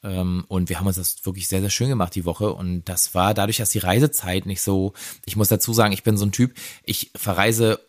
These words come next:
unglaublich gerne, aber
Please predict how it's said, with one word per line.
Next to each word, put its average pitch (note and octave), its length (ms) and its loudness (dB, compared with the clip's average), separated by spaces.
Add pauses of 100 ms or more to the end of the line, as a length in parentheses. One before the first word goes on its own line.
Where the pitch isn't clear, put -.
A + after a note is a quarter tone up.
(380)
unglaublich C3+ 520 8
gerne, F#2+ 420 2 (420)
aber G2 680 4